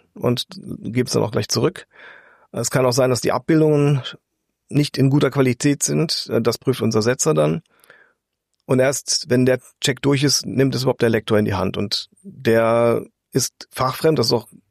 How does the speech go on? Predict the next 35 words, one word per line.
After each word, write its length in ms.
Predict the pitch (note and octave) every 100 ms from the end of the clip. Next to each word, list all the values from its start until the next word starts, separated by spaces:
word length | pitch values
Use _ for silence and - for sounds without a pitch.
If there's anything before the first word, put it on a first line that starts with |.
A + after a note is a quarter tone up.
| -
bewusst 400 | B2+ B2+ D#3 -
so 120 | C#3
gewählt, 560 | B2+ A#2 A2 C#3 G#3 - - - - _
ähm, 440 | - C3+ C3+ C3
dass 180 | B2 B2+
er 80 | C3+
eben 600 | C3 C3+ C3 C3 C3+ - _ _ _ _ _
sozusagen 320 | C#3 C3 C3+
mit 80 | C3
einer 220 | C3 B2
Sicht 300 | A#2 D#3 - -
dran 380 | A#2+ B2+ D3
geht, 300 | D3 D3+ D#3+ -
dass 180 | C3+ C3
er 220 | C3 C3
nicht 240 | B2+ B2+
betriebsblind 580 | - B2+ D3+ - A#2+ A#2
ist. 240 | - - _ _
Wir 100 | -
hatten 140 | A#2
mal 100 | C3+
ein 80 | C3+
Beispiel, 400 | B2 B2+ - C#3
wo, 200 | C3 C3 B2 - - _ _ -
äh, 120 | B2+
jemand 240 | C3 C3
geschrieben 340 | A#2+ - C3+ C#3
hat 120 | C3
mit 100 | B2+
dem 80 | A#2+
Ende 260 | A#2 D3+
der 140 | D3 C3+
sepa-Phase. 840 | D#3+ - A#2+ - G#2 G#2+ - G2+ A#2
Da 60 |
meinte 380 | A#2+ A2 A#2 A#2